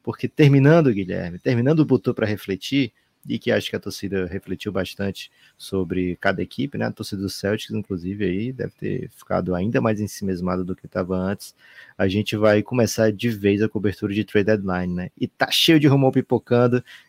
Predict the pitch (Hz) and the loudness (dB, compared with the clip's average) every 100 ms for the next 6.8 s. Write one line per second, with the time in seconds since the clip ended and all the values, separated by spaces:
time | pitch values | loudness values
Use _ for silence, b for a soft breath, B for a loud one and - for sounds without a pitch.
0 | - 127 127 107 107 110 151 220 208 160 | 0 6 6 4 0 4 6 6 4 4
1 | 165 147 135 - 120 127 135 123 107 - | 4 4 2 4 4 4 0 -4 -6 -6
2 | 120 123 110 107 101 104 95 - 82 82 | -6 -6 -4 -4 -4 -10 -12 -16 -16 -18
3 | _ 95 101 113 113 - 165 165 - 135 | _ -20 -18 -16 -18 -16 -10 -8 -6 -4
4 | 143 143 131 123 123 - 135 113 123 - | -2 -2 -2 -2 -2 0 4 4 4 0
5 | 139 b b _ 117 - 151 127 104 123 | -4 b b _ -2 2 2 2 2 2
6 | 143 107 95 90 87 69 - | 4 2 0 -4 -8 -14 -18